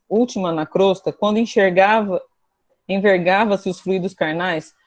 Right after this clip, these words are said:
nunca sentiu a perturbação do fígado depois de um a-, um atrito verbal? Ele fala pra André, né? Jamais experimentou o desequilíbrio momentâneo do coração,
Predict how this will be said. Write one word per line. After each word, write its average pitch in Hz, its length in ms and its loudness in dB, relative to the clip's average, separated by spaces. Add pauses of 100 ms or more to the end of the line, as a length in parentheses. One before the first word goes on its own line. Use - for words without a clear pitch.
(160)
nunca 285 320 2
sentiu 269 340 2
a 208 60 2
perturbação 185 600 2
do 175 120 2
fígado 175 440 -2
depois 180 440 2
de 180 100 -4
um 185 80 0
a-, 175 180 -2 (140)
um 170 80 -6
atrito 165 420 -2
verbal? 160 580 2 (260)
Ele 151 140 -6
fala 156 260 0
pra 156 100 -2
André, 147 300 -2
né? 170 180 -8 (540)
Jamais 208 340 0
experimentou 226 760 4
o 196 40 0
desequilíbrio 208 720 0
momentâneo 190 560 0
do 175 80 -2
coração, 180 640 -2